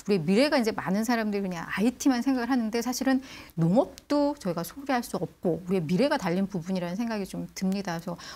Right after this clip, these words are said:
우리 청에서도 역할을 잘 해주셔야 될 것 같은데요. 우리 방송을 시청하고 계신 시청자님들께 이제 마지막으로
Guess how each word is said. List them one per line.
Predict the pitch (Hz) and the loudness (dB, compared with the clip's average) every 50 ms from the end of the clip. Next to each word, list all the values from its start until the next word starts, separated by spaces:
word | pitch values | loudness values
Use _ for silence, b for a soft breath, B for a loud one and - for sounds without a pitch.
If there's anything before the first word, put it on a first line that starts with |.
| B - | B -12
우리 | - - | -10 -8
청에서도 | - - 285 285 294 285 277 208 - 190 | 0 2 4 4 4 2 0 -4 -4 -4
역할을 | 156 131 - - - 185 185 - | -4 -4 -4 -6 -6 -6 -4 -6
잘 | - - - 180 | -6 -6 -6 -6
해주셔야 | 220 226 - 247 - 247 226 | -6 -6 -6 -4 -4 -4 -4
될 | 208 170 | -4 -4
것 | - 180 165 | -6 -6 -6
같은데요. | 165 - - 190 180 220 277 302 - B B B B B B B | -6 -6 -6 -4 -2 0 0 0 0 B B B B B B B
우리 | - 208 214 | 0 0 0
방송을 | 214 - - 202 196 220 285 330 320 302 285 | 0 0 0 2 2 4 4 4 4 4 4
시청하고 | 277 - - - 339 339 320 320 | 2 0 -2 0 0 0 0 0
계신 | 233 185 - - 180 175 | -2 -4 -2 -4 -4 -4
시청자님들께 | - - - 285 285 262 220 190 175 160 160 - - - 151 151 160 160 | -4 2 4 6 6 6 4 0 -2 -4 -6 -8 -8 -8 -6 -6 -6 -6
이제 | 147 - 160 - | -8 -8 -10 -10
마지막으로 | - - - - 233 247 208 202 180 - 143 131 | -6 -4 0 2 4 2 2 0 -2 -6 -8 -8